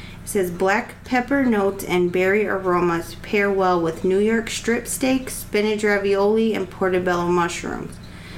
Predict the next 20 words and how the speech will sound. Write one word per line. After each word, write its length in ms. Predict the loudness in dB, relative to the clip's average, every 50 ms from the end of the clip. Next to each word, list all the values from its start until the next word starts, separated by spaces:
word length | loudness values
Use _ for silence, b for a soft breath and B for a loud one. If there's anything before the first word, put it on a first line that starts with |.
| B B
It 80 | -6 -2
says 240 | 0 2 0 2 0
to 80 | 0
serve 400 | -2 -2 -2 0 2 2 2 2
at 160 | 0 -2 0 0
room 240 | 2 2 2 0
temperature 480 | 0 0 0 0 0 0 0 0 2 2
now 380 | 2 2 2 2 2 0 0 0
or 120 | -2 -2
store 460 | -2 -2 -4 -2 0 0 2 2 2
away, 540 | 2 2 2 2 2 4 2 2 2 0 B B B B B B -16 -6 -2
um, 240 | 0 2 2 0 -2
from 320 | -2 -2 0 0 0 0
direct 400 | 0 0 0 0 0 0 -4 -8
sunlight 640 | -8 -6 -4 0 0 2 2 2 2 2 0 0 -2
for 160 | -6 -10 -10 -10
three 400 | -8 -6 -6 -2 0 0 0 2
years 420 | 2 2 2 2 2 2 -2 -4
after 340 | -2 -2 -2 -2 -2 -4 -6
purchase. 640 | -4 0 0 0 0 -2 -4 -4 -4 -4 -6 -8